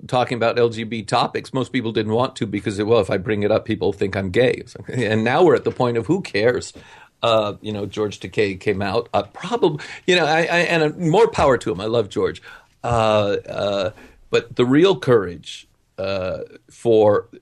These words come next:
L G B T people was to come out in the seventies and the eighties and the nineties and be, be willing to be the target, be willing to be on the front line. And I think that we need to acknowledge the courage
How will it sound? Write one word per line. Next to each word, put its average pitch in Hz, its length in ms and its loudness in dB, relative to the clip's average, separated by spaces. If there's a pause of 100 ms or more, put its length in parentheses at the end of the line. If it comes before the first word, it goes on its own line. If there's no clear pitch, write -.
L 107 140 4
G 104 180 -6
B 101 220 -6
T 101 220 -8
people 110 480 -2
was 104 280 2
to - 160 -10
come 107 300 -2
out 113 380 2
in 98 240 -4
the 92 140 -4
seventies 90 800 -2
and 98 220 -6
the 92 180 -4
eighties 98 520 -2 (380)
and 104 220 0
the 101 80 -2
nineties 101 800 -2 (100)
and 98 540 -4
be, 117 380 0 (840)
be 147 220 4
willing 143 520 4
to 120 100 -8
be 120 140 -2
the 107 120 0
target, 143 680 0 (340)
be 139 140 2
willing 147 380 4
to - 100 -6
be 110 140 -2
on 101 100 -2
the 101 100 -8
front 107 260 -2
line. 90 360 -8
And 107 220 -6
I 107 80 -2
think 113 360 -8
that 113 180 4
we 113 160 0
need 113 260 -4
to 113 160 2
acknowledge 110 720 0
the 113 120 -2
courage 131 680 0